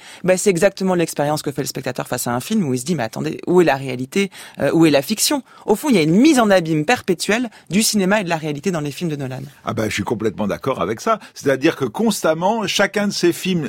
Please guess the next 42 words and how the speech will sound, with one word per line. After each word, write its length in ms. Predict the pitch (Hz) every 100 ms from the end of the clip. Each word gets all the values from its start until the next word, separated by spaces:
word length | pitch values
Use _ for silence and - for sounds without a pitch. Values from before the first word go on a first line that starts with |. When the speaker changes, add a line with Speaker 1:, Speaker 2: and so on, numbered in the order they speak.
| 123
Speaker 2:
nous 220 | 131 135
remet 380 | 117 175 180 180
devant 300 | 143 127 135
le 100 | 120
fait 180 | - 156
qu'on 180 | 120
est 40 | 107
en 100 | 104
train 160 | -
de 140 | 139 104
voir 240 | 101 76
un 60 | 101
film, 260 | - 262 - - _
cette 200 | 113 107
expérience-là. 680 | 107 - 104 104 - 117 131 - - _
Et, 380 | 185 190 180 - -
euh, 320 | 135 131 127 120 -
inversement, 720 | 143 143 - - 147 185 262 254 - -
euh, 300 | 131 123 117 - - - - 110
quand, 160 | 147 -
quand 140 | - 135
il 100 | 131
fait 120 | 110
son 140 | 127 123
film 160 | 139
sur 100 | 131
les 60 | 113
magiciens, 320 | 110 110 104
il 100 | 131
raconte 300 | 113 143 180
ce 60 | -
que 80 | 131
c'est 100 | 135
qu'être 240 | 117 104 -
metteur 320 | 120 117 113
en 60 | 107
scène. 380 | - 208 262 247 _ _ _ - -
Et, 320 | 139 139 - 139
et 60 |
par 160 | 131 123
exemple, 320 | 131 170 208
dans, 320 | 131 127 120